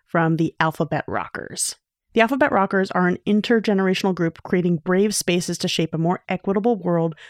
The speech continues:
through hip hop. They are Grammy-nominated family artists, and they inspire American kids and families to stand up to hate and be their brave and beautiful selves. I first got in contact with Alphabet Rockers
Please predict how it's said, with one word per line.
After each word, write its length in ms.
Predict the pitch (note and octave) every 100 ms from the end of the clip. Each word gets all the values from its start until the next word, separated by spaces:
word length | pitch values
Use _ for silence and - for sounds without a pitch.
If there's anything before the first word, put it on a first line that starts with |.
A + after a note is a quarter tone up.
| _
through 240 | - G3+ G3+
hip 340 | - - F4+
hop. 300 | - - - - - - -
They 220 | G3 G3+
are 360 | F#3+ F#3 F#3
Grammy-nominated 1600 | F3 E3 F3+ F#3+ B3+ D4 D#4+ B3+ G#3+ A#3 A#3+ A3+ G#3+ G#3+ G#3+ G#3+ A3
family 360 | - G3+ G#3 F#3
artists, 680 | - D#3+ F#3 A#3+ - - - -
and 140 | G#3
they 80 | G#3
inspire 460 | G3+ - A3+ A3 A3+
American 360 | G#3+ G3+ G3+
kids 180 | F#3+ G3 F3
and 80 |
families 240 | F3 E3+ E3+
to 80 | E3+
stand 260 | - F3+
up 60 | E3
to 80 | E3
hate 240 | B3+ C4
and 140 | F#3+ E3+
be 80 |
their 120 | E3+ D#3+
brave 500 | D#3+ F3+ F#3 F#3 F3+
and 200 | F3+ D#3
beautiful 580 | D#3+ E3+ D#3+ - D3 F#3 _ _ -
selves. 540 | - E3+ - - A3 - - -
I 420 | F#3+ G3+ A#3 C4+ C4+
first 400 | - G3 G3 -
got 300 | F3+ E3+ - -
in 160 | F3
contact 460 | E3+ D#3 D#3+ D#3+ -
with 180 | E3 -
Alphabet 400 | D#3 D#3 D#3 D#3
Rockers 560 | D3+ D3+ D3+ D#3 E3